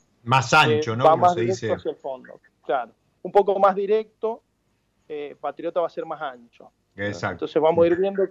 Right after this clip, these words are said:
Speaker 2: cómo cambia ese paisaje físicamente, digamos, con la representación de la etiqueta y lo que vamos percibiendo nosotros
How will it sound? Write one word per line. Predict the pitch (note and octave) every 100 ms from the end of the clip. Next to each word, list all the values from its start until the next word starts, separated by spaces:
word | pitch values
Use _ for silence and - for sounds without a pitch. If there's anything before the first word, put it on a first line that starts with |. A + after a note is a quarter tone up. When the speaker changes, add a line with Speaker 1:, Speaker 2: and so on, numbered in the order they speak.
| _
Speaker 2:
cómo | E3+ F3 E3
cambia | F3+ F3+ F#3 F3+ E3+
ese | - D#3
paisaje | C#3+ D3 - D#3 - B2+ A#2+ _ _ _ _ _ _ _ _ _ _ _
físicamente, | D#3+ D3+ D3 D#3 F#3 F3 D3+
digamos, | C3+ C#3 C3
con | C3
la | B2+
representación | B2+ - - C#3 C3 D#3
de | D3+
la | D3+
etiqueta | D#3 F3 F3 F#3 F3+
y | D#3+
lo | D#3 C#3+
que |
vamos | C#3+ D3
percibiendo | - C3+ C#3 C3+ C#3
nosotros | C#3 - C#3+ A#2+